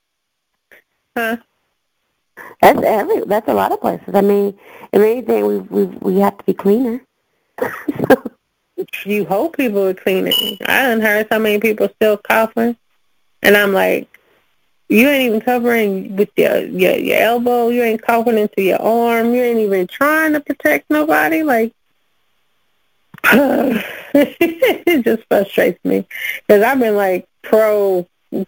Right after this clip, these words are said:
Speaker 1: cleanliness, you know, before this, but now I'm really like, okay, people blowing their nose at tables. Oof, that's, like, the biggest pet peeve of mine in public. Like,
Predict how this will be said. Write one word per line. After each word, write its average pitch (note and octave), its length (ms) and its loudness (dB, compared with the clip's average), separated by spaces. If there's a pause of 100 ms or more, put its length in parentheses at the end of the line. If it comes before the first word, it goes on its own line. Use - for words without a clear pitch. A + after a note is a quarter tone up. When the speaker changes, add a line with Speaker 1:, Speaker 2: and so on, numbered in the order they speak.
(280)
Speaker 1:
cleanliness, G3 720 2 (600)
you A3 120 4
know, F3+ 260 0
before G#3+ 540 0
this, F3 320 0
but F#3 120 0
now G#3+ 200 0
I'm F#3+ 140 0
really G3 240 0
like, F3 260 -2
okay, F3+ 400 -2 (480)
people F3 520 0
blowing G3 400 0
their F#3 120 0
nose F#3 300 0
at F3 140 -2
tables. E3+ 680 0 (140)
Oof, C#4+ 400 0
that's, F3 300 0
like, E3+ 180 0
the E3 100 0
biggest E3 440 -2
pet E3 160 0
peeve E3 340 0
of E3 80 -2
mine E3+ 300 0
in E3 160 -2
public. E3+ 420 0
Like, F3 320 0